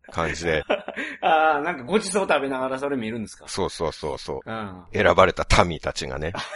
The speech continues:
Speaker 2: あ、そういうやつやったんや。
Speaker 1: うん。
Speaker 2: うん。
Speaker 1: その利根川の指示で、あえて人数より少ない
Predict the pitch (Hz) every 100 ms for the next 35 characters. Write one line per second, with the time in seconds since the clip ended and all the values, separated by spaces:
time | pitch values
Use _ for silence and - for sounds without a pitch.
0 | - - - - - - - - 640 -
1 | _ _ _ _ _ - _ - - -
2 | - - - - - - 117 180 190 190
3 | 131 107 90 87 85 73 62 - - -
4 | _ 104 101 123 - 147 156 175 170 170
5 | 170 202 156 139 196 208 196 - - 147
6 | 160 120 117 127 104 98 120 98 82 -
7 | 127 135 117 76